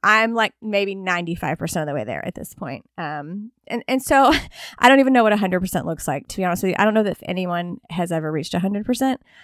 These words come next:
um, or what it would look like. But it's, it's just so nice to be able to take these experiences that often in a way when we think about clothing and wardrobe, depending on your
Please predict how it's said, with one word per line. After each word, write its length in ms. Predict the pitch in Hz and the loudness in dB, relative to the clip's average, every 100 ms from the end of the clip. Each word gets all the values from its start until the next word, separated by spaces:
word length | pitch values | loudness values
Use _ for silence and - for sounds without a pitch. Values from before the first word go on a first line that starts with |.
| _ - | _ -4
um, 420 | 175 165 165 160 - _ | 0 0 0 -4 -8 _
or 160 | - 202 | 0 2
what 120 | 190 | 2
it 60 | |
would 140 | 185 156 | 0 -2
look 160 | 156 | -4
like. 260 | 143 147 - | -4 -6 -8
But 360 | - 214 214 - | -2 2 2 0
it's, 300 | - 190 - - _ | -4 -4 -8 -16 _
it's 180 | 247 247 | -6 -6
just 300 | - 277 - | -4 -6 -4
so 180 | 285 269 | 0 2
nice 380 | 269 233 233 - | 2 0 -2 -6
to 100 | 226 | -6
be 180 | 208 196 | -6 -6
able 220 | 190 185 | -6 -8
to 540 | - 185 175 175 175 180 _ _ _ - | -8 -6 -6 -6 -8 -12 _ _ _ -4
take 280 | 220 208 | -2 -2
these 200 | 220 208 | -2 -4
experiences 800 | 190 - - 180 175 175 180 165 | -6 -8 -8 -6 -6 -8 -6 -6
that 160 | - 208 - | -4 -4 -2
often 380 | 254 302 370 359 | -2 -2 -2 0
in 100 | 302 | 0
a 80 | |
way 180 | 226 202 | 0 -4
when 100 | 196 | -6
we 100 | 185 | -10
think 260 | 185 196 190 | -10 -10 -8
about 320 | 185 160 - | -6 -6 -8
clothing 340 | - 180 170 | -8 -6 -6
and 120 | 170 170 | -8 -8
wardrobe, 340 | 165 165 156 | -6 -6 -8
depending 360 | 202 214 202 196 | -8 -6 -6 -6
on 140 | 185 | -6
your 280 | 165 160 | -6 -6